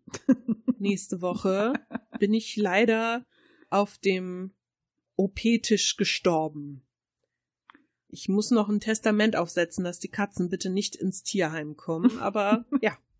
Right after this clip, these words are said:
Speaker 2: Man merkt, ich bin voll positiv drauf.
Speaker 1: So schlimm ist es jetzt nicht, <laughs> glaube ich. <laughs>
Speaker 2: Hoffe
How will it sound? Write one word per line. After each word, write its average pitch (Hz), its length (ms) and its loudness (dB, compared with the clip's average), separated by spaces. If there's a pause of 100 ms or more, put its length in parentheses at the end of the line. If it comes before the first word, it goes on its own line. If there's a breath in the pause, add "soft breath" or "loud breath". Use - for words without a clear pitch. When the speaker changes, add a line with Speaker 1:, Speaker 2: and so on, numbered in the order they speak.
(1000 soft breath)
Speaker 2:
Man 185 160 -6
merkt, 233 260 2
ich - 140 -10
bin 226 120 4
voll 233 200 2
positiv 254 580 0
drauf. 208 420 -2
Speaker 1:
So 196 200 -4
schlimm 220 320 0
ist 370 140 6
es 233 140 -2
jetzt 208 280 2
nicht, 214 400 0 (300)
<laughs> - 280 -20
glaube 226 480 4
ich. 254 160 -6
<laughs> 302 1400 -2
Speaker 2:
Hoffe 330 340 4